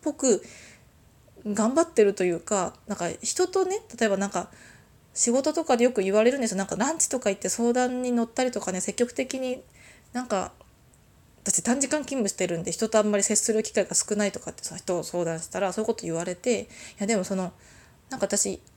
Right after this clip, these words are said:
初対面の人とか、あんまり仲良くない人と一対一って、なんかランチ行くって結構勇気がいる時があるんですよね。まあ、あの、全然嫌じゃ、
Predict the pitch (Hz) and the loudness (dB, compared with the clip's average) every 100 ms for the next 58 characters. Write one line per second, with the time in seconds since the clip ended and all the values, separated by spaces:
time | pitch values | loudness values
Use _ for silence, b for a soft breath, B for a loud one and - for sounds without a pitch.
0 | _ - 233 339 403 370 247 208 208 208 | _ -6 0 6 6 6 4 4 2 -2
1 | 202 - 208 175 - 277 320 311 302 - | -2 0 2 2 -2 -4 -2 0 0 0
2 | 240 214 208 185 180 254 247 - 185 175 | 0 0 0 -4 0 0 0 0 -2 -2
3 | - 208 185 214 233 208 202 208 208 320 | -4 -4 2 2 2 -2 -4 -4 -2 2
4 | 247 214 277 240 214 185 - 208 208 196 | 4 4 2 2 2 2 2 -2 0 -4
5 | 175 165 175 165 175 254 214 B B B | 0 0 0 -4 -6 0 0 B B B
6 | B B - 170 165 165 254 285 - - | B B -8 -6 -4 0 2 2 0 -6
7 | - - 349 | -2 4 6